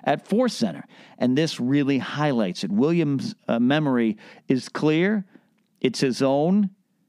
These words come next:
but it's shared. I waited for tickets for Phantom Menace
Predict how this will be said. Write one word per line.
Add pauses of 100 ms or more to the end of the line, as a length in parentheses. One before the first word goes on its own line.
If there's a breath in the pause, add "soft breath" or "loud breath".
(220)
but
it's
shared. (1120)
I
waited
for
tickets
for
Phantom
Menace